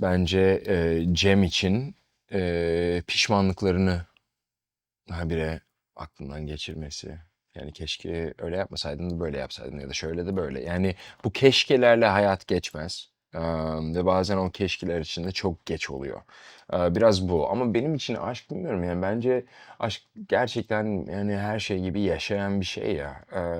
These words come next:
yani o yüzden onu, ona aynı zamanda bence aşk bir şans. Bence herkese aşık değil. Ee, bence herkese aşık olmuyordur bu hayatta. Em, yani biraz şey gibi yani belki evet herkesin bir hayatını bir aşk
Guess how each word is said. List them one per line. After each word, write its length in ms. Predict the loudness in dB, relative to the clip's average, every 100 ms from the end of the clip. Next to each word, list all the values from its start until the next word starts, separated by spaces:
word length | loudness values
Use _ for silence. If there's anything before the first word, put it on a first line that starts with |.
| -4 -4 -4
yani 220 | -4 -4
o 160 | -4 -2
yüzden 300 | -2 -2 -2
onu, 380 | -2 0 -2 -4 _
ona 340 | -8 -4 -4 -6 -14 _ _ _ -20 -20 -20 -20 -20 -20 -20 -18 -18 -16 -18 -20 _ _ -4 0 0 -2 -16 _
aynı 220 | 6 8
zamanda 260 | 8 8 10
bence 220 | 8 6
aşk 300 | 2 0 -2
bir 60 | 0
şans. 600 | 2 2 0 0 -2 -2 -8
Bence 260 | -6 -2 0
herkese 440 | 0 -2 -2 -4
aşık 380 | -4 -4 -6 -6
değil. 220 | -4 -4 -6 -14 _ -6
Ee, 40 | -4 -2 -2 -2
bence 200 | -4 -4
herkese 340 | -4 -6 -4 -4
aşık 240 | -4 -6 _ _
olmuyordur 640 | -8 -4 -2 -4 -4 -8 -10 -6
bu 80 | -4
hayatta. 540 | -4 -6 -8 -8 -10 _ -8
Em, 800 | -6 -6 -8 -8 -8 -8 -8 -8 -12 -8
yani 280 | -4 -4 0
biraz 400 | 0 -2 -6 -12 -6
şey 240 | -2 -2
gibi 200 | -2 -6
yani 300 | -6 -6 -2
belki 300 | -2 0 -2
evet 320 | -2 -2 -4
herkesin 600 | -4 -4 -4 -2 0 0
bir 120 | 0
hayatını 680 | 0 -2 -2 -2 -4 -2 0 0
bir 240 | 2 2
aşk 240 | 0 -6